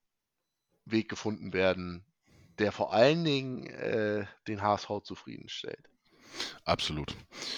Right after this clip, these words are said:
Speaker 2: Ähm, hinzu kam ja auch, äh, bei der Ver-, die Veröffentlichung fand, ähm, genau einen Tag vor der kommenden, ähm, Aufsichtsratssitzung statt.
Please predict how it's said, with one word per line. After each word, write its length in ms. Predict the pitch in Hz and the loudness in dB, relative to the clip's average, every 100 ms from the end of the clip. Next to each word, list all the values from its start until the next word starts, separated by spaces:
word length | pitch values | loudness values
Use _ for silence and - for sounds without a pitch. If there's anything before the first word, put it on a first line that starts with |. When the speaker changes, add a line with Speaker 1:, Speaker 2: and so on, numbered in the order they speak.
| - - | -10 -4
Speaker 2:
Ähm, 420 | 82 87 87 78 | 2 6 6 6
hinzu 260 | 90 101 117 | 4 4 4
kam 240 | 131 120 | 8 10
ja 80 | 117 | 10
auch, 220 | 104 101 | 8 6
äh, 140 | 98 92 | 2 4
bei 120 | 90 | 4
der 100 | 90 | 4
Ver-, 180 | 104 82 | 2 0
die 120 | 90 | 0
Veröffentlichung 800 | - 87 90 104 95 101 95 62 | 2 2 4 2 2 2 2 0
fand, 580 | - 95 92 85 - - | 2 6 6 4 0 0
ähm, 640 | 80 85 85 85 80 80 - _ _ _ _ _ - | 0 2 2 2 0 -2 -8 _ _ _ _ _ -4
genau 300 | 87 85 95 | 2 4 4
einen 220 | 85 90 | 6 4
Tag 300 | 87 90 87 | 4 2 0
vor 140 | - 87 | 0 0
der 160 | 82 | 0
kommenden, 640 | 76 87 85 80 78 73 - | 0 0 2 2 2 0 -2
ähm, 540 | 80 80 78 76 78 | 0 0 0 -2 -2
Aufsichtsratssitzung 720 | - 90 104 107 - 107 107 101 | -4 -4 -2 -2 -2 -2 0 0
statt. 340 | - 107 | 0 -2